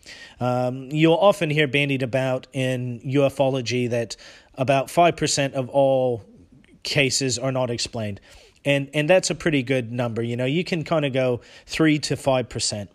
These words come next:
So in this case, out of twelve thousand six hundred and eighteen cases, you would be talking about, what's that, about three hundred and sixty to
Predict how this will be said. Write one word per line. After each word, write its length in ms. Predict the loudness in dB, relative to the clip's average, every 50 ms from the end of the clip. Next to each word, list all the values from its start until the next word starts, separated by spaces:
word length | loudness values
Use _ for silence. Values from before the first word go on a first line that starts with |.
| _ _ -20 -20 -20 -20 -16 -8
So 180 | -2 0 2 2
in 100 | 2 2
this 200 | 2 0 0 0
case, 280 | 2 2 2 2 2
out 120 | 0 0 0
of 100 | -2 -2
twelve 360 | -2 2 2 4 4 2 2
thousand 420 | 2 2 2 2 0 -2 -4 -2
six 240 | -2 -2 -2 -2 -2
hundred 320 | -2 -2 -2 -2 -2 -4 -4
and 100 | -4 -2
eighteen 460 | -2 -2 -2 -4 -4 -6 -6 -6 -6
cases, 580 | -4 -2 -2 0 0 -2 -4 -4 -4 -6 -8 -10 -12 -20 -20 -20 -20 -12 _
you 160 | 2 2 4
would 140 | 4 4 2
be 140 | 0 -2 -2
talking 460 | 0 0 0 0 0 -2 -4 -2 -2
about, 680 | -4 -4 -2 0 0 0 0 0 -2 -2 -4 -6 -10 -10 _ _ _ -20 -20 -20 -20 _ _ _ _ _ _ -20 -20
what's 300 | -16 -14 -10 -8 -6 -6
that, 200 | -6 -6 -8 -6
about 340 | -2 0 0 2 0 0 -2
three 220 | -2 0 0 2
hundred 380 | 2 0 0 0 0 0 0 0
and 480 | 0 -2 -2 -4 -4 -4 -6 -6 -4 -4
sixty 640 | -2 -2 -2 -2 -2 -2 -2 0 0 0 2 0
to 800 | -2 -2 -2 -2 0 0 0 0 -2 -2 -2 -2 -2 -4 -4 -6